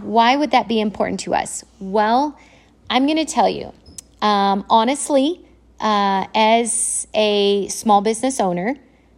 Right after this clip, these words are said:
uh, we tend to gravitate towards the social media platforms that are more comfortable to us, that we're more familiar with. Uh, so someone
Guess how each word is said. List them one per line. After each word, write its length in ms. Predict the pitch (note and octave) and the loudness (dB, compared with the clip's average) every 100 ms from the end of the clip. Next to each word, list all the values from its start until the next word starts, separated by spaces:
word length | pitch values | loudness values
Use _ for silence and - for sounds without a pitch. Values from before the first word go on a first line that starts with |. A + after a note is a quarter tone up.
| _ - | _ -4
uh, 240 | G#3+ G3+ G3+ | 0 2 2
we 320 | A3 C#4 D#4+ | 2 4 4
tend 460 | E4 - B3+ A#3 | 0 0 0 2
to 400 | A3+ - A3 G#3 G3+ | -2 -4 -2 0 -2
gravitate 760 | F3 G#3 G#3 C4+ - G#3 F3+ | 0 2 4 2 0 -2 -4
towards 600 | - F#3+ F3 G#3 A3+ - - - - | -2 0 2 0 -4 -10 -12 -20 -2
the 100 | A3+ | 0
social 320 | A3 A#3 B3 | 2 0 2
media 320 | A#3+ A3+ A3 | 0 0 0
platforms 600 | G#3+ - A3 - G#3+ G3+ G3 | -2 0 -2 0 -4 -4 -4
that 100 | G3 | -4
are 60 | |
more 160 | F#3+ F#3 | -4 -6
comfortable 480 | - F#3+ F#3+ F3+ F3+ | -6 -6 -4 -6 -6
to 180 | F3+ | -6
us, 160 | - F#3 | -8 -4
that 140 | G3 | -4
we're 120 | F#3+ G3 | -2 -2
more 160 | F#3+ | -2
familiar 440 | F#3 F#3+ E3 D#3+ D3+ | -4 -8 -6 -8 -10
with. 200 | - - - - - - | -12 -16 -20 -20 -20 -6
Uh, 260 | - F#3+ F#3 | -2 0 -2
so 280 | - A#3+ A3+ | 0 0 0
someone 640 | B3 A#3 B3+ A#3+ B3 C4+ | 0 2 2 2 0 -4